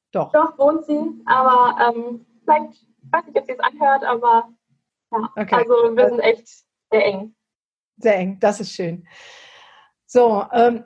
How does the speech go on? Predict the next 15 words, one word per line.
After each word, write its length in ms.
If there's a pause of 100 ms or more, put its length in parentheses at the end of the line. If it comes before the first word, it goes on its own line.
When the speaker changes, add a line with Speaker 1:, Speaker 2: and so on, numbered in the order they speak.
Speaker 1:
natürlich 560
ist 140
die 80
aktuelle 460
Lage 400
ein 120
bisschen, 260
worüber 420
wir 340
schnacken 400
wollen. 280
Du 120
bist 300
jetzt, 520
ähm, 520